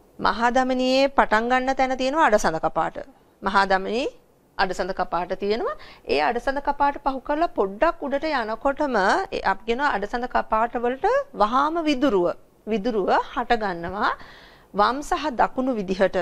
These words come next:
කිරීටක ධමනි දෙකක්. හෘදයට රුධිර සපයන කිරීටක ධමනි දෙකක්. එතකොට මේ කිරීටක ධමනි වලින් තමයි මේ හෘද පේශි වලට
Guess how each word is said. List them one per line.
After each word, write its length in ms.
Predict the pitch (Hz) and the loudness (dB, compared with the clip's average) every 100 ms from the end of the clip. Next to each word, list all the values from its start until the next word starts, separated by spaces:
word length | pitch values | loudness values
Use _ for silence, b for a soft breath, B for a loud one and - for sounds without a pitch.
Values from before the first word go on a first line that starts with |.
| 180 190 | -2 -4
කිරීටක 540 | - 262 254 254 247 247 | -4 0 0 0 0 2
ධමනි 420 | 269 214 196 202 | 2 0 -2 -4
දෙකක්. 240 | 214 196 - - - _ _ _ _ _ - - - | 2 2 2 -8 -10 _ _ _ _ _ -20 -20 -2
හෘදයට 380 | 214 202 185 185 | 0 0 0 0
රුධිර 320 | 269 220 185 | 0 -2 -4
සපයන 440 | 180 - 190 180 185 285 698 | -2 -2 -2 -2 0 0 0
කිරීටක 500 | - 226 220 208 202 285 | -2 -2 -2 -2 -2 0
ධමනි 360 | 247 185 208 | 0 0 -2
දෙකක්. 200 | 247 175 - B B B | -2 -2 -4 B B B
එතකොට 280 | - 214 311 | -6 -2 -2
මේ 180 | 285 302 | 0 -2
කිරීටක 600 | - 247 226 294 330 - | -2 -4 -2 -2 -2 -2
ධමනි 420 | 254 226 214 247 269 | 0 -2 -2 -2 -2
වලින් 300 | 226 208 196 | -2 -4 -4
තමයි 420 | 202 196 190 190 | -4 -2 -4 -4
මේ 220 | 196 202 | -2 -2
හෘද 260 | 220 254 - - - | 0 0 0 -2 0
පේශි 320 | 190 196 196 | 0 0 -2
වලට 300 | 190 185 180 | 0 0 0